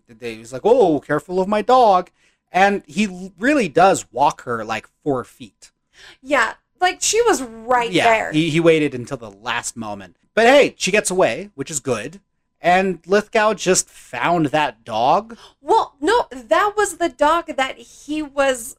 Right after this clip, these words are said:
Speaker 2: uh, petting when he was doing his stalking earlier. And sh-, uh, Tarla was also looking at dogs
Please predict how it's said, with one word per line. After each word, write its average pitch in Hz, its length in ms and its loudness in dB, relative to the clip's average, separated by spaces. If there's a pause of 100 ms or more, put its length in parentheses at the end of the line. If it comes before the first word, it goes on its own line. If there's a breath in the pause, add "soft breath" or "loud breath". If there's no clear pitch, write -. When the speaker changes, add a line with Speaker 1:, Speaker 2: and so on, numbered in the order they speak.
Speaker 2:
uh, 220 460 0 (520)
petting 240 560 -4 (220)
when 247 320 -2
he 269 160 -16
was 247 200 -10
doing 247 300 -8
his 220 200 -10
stalking 254 680 -8 (100)
earlier. 262 600 -2 (480)
And 277 400 -2
sh-, - 340 -4 (120)
uh, 247 300 2 (200)
Tarla 349 580 2
was 226 180 0
also 247 380 -4
looking 240 380 -14 (120)
at 220 260 -4
dogs 202 560 -4